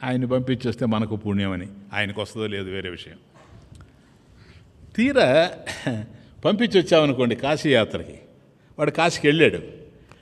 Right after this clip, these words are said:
వెళ్ళిన వాడు మళ్ళీ తిరిగి వస్తాడా? రాడా? రాడా?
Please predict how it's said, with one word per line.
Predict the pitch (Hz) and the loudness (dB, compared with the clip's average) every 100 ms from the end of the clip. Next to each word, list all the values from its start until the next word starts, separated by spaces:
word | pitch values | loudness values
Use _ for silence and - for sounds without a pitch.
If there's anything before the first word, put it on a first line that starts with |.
| _ 135 | _ 0
వెళ్ళిన | 175 226 226 | 4 6 8
వాడు | 214 190 | 6 8
మళ్ళీ | 185 190 | 6 6
తిరిగి | 185 185 185 | 6 8 6
వస్తాడా? | 175 165 160 | 6 4 6
రాడా? | 165 127 120 123 - - - - - _ _ _ _ _ _ _ _ _ _ _ - - _ - - - | 6 8 8 6 2 -12 -20 -20 -20 _ _ _ _ _ _ _ _ _ _ _ -20 -20 _ -20 -20 -6
రాడా? | 135 165 | 0 0